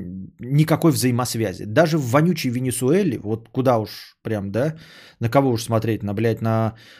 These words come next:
э, совсем бедную Африку и вот на Венесуэлу. Даже в Венесуэле цена на бензин,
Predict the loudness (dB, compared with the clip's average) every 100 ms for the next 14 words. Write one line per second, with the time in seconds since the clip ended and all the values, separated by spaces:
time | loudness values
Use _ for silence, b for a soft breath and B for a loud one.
0 | B -4 0 2 2 2 0 -2 -2 -2
1 | 0 0 2 2 2 0 0 -2 -4 -2
2 | -2 -2 -4 -4 -2 -2 -2 2 2 2
3 | 0 0 2 2 4 4 4 0 -2 0
4 | 0 -2 -2 -2 0 0 0 -2